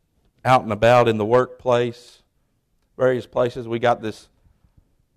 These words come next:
saying I've heard multiple people say, "Well, if you're out and about and you see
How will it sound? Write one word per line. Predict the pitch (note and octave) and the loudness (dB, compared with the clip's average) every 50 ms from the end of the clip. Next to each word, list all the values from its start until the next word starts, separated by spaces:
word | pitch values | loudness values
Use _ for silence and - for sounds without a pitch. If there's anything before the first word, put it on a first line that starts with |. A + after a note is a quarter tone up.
| _ | _
saying | _ - - B2 B2 B2 A2+ | _ -6 -4 -4 -2 -2 0
I've | A2+ A#2 A#2 - - | 0 0 -2 -4 -4
heard | - B2+ A#2 A2 G2+ F#2+ | -4 -2 -2 -2 -2 -2
multiple | A2 B2+ C3 - - - - | 0 0 0 -2 -6 -18 -12
people | - - B2+ A#2+ - A2+ | -8 -8 -8 -8 -10 -16
say, | - - C3 B2 B2 A#2 A2 - _ _ _ _ _ _ - | -10 -6 -6 -4 -4 -6 -8 -12 _ _ _ _ _ _ -6
"Well, | B2 A#2 A2 | -4 -2 -2
if | G#2+ - - | -4 -2 -2
you're | D#3+ F#3+ F#3 | 0 2 2
out | F3+ F3 F3 - | 2 0 0 -4
and | C#3 | -6
about | C3 A#2 A#2+ B2+ A#2+ A#2+ - - | -6 -2 2 2 2 2 0 -2
and | A2+ A#2 | -8 -14
you | C3 C#3+ | -14 -14
see | - - D3 B2+ A#2+ A#2+ A#2+ | -12 -12 -10 -10 -10 -12 -16